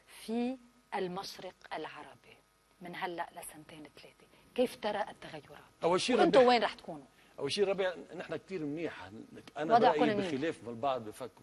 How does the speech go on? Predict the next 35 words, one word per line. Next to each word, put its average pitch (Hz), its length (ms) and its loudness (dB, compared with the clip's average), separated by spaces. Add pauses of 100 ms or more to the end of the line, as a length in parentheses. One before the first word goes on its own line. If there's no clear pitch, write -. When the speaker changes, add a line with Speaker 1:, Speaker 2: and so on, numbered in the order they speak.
Speaker 2:
كتير، 208 300 -2
كتير 180 300 -4
منيح، 123 280 -4 (560)
مع 180 200 0
الأخذ 156 360 -2
بعين 131 260 -4
الاعتبار 110 720 -8 (320)
إنه 147 160 -4
هيدا 165 220 -4
رح 147 120 -4
يكون 151 220 -4
مخاض 131 380 -8
طويل، 110 300 -8 (260)
يمكن 156 260 -6
سنة، 156 240 -6
اثنين، 143 300 -8
ثلاثة، 143 340 -6
يمكن 143 340 -6
أربعة 135 260 -10
وخمسة 143 380 -10
كمان، 98 260 -12 (460)
بس 127 180 -4
هذا 190 140 2
مخاض 175 300 -4
بالاتجاه 139 580 -6
الصحيح. 107 460 -10 (280)
هلأ 139 200 0
خلال 208 320 6
المخاض 196 400 -4 (280)
رح - 100 -16
يكون 180 220 -14
في - 260 -12
آلام 151 360 -8
ولادة 135 340 -6
كبيرة. 107 360 -10